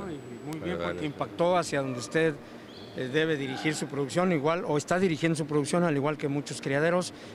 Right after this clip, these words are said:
Speaker 1: que es al consumo del pequeño propietario para que tenga ingresos líquidos todos los días por venta de becerro o leche.
Speaker 2: Sí,
Speaker 1: ¿Ah?
Speaker 2: el interés de nosotros es de que si nosotros tenemos algo y podemos compartirlo, que lo aprovechen otras
Speaker 1: Eso,
Speaker 2: gentes
Speaker 1: muy bien,
Speaker 2: también,
Speaker 1: sí.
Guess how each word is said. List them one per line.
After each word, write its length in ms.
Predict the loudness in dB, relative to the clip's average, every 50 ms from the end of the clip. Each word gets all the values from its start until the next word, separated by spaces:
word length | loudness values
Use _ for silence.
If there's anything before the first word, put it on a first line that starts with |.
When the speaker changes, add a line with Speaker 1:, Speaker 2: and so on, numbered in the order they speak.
| -8 -2
Speaker 1:
que 140 | 0 2 2
es 240 | 2 0 -4 -6 -2 -2
al 140 | -2 -2
consumo 420 | 0 -2 -2 0 2 2 4 4 4
del 140 | 2 0 -2
pequeño 420 | -4 -4 0 2 2 4 2 2
propietario 540 | 0 -2 -2 -2 -4 -2 0 0 0 -2 -2
para 240 | -2 -2 -2 -4 -4
que 120 | -6 -6
tenga 320 | -4 -4 -2 0 0 0
ingresos 600 | -2 -2 -2 0 0 0 0 -2 -4 -4 -6 -8 -14 -14 -16 -16 -16 -16 -16 -12 -8 -2
líquidos 460 | 0 0 0 2 0 0 0 -2 -2 0
todos 200 | 0 2 2 2
los 160 | 0 -2 0
días 320 | 0 2 2 2 0 -2
por 260 | -4 -6 -6 -6 -4 -4
venta 280 | -2 -2 -2 0 0 2
de 60 | 2
becerro 460 | 2 0 0 2 2 2 4 4 2
o 40 | 2
leche. 280 | 2 0 -4 -6 -10 -12 -14 -14 -14 -14 -14 -14 -12 -8 -4
Speaker 2:
Sí, 60 | 0 2
Speaker 1:
¿Ah? 80 | 2
Speaker 2:
el 80 | 4 2
interés 340 | 2 2 2 2 4 4 4
de 100 | 4 2
nosotros 480 | 2 2 2 2 0 0 0 -2 0
es 160 | 0 0 2 2
de 140 | 0 0
que 220 | 0 -2 -4 -4 -6 -6 -10 -12 -12 -12 -12 -12 -12 -8 -4
si 80 | -2 -2
nosotros 300 | 0 2 4 4 4 4
tenemos 440 | 4 4 4 4 2 2 2 2 2
algo 420 | 2 2 2 2 2 2 2 2
y 40 | 0
podemos 520 | 0 2 2 2 2 2 2 0 -2 -2 -2
compartirlo, 760 | -2 -2 -2 0 0 -2 -2 -2 -2 -2 -2 -2 -2 -4
que 100 | -2 -2 0
lo 80 | 0
aprovechen 480 | 0 0 0 -2 0 0 0 -2 -4 -4
otras 260 | -4 -4 -4 -4 -4
Speaker 1:
Eso, 80 | -4 -4
Speaker 2:
gentes 320 | -4 -4 -2 -2 -2 -2 -2
Speaker 1:
muy 60 | -4
bien, 60 | -4
Speaker 2:
también, 400 | -4 -2 -2 0 0 0 -2 -2 -4
Speaker 1:
sí. 60 | -6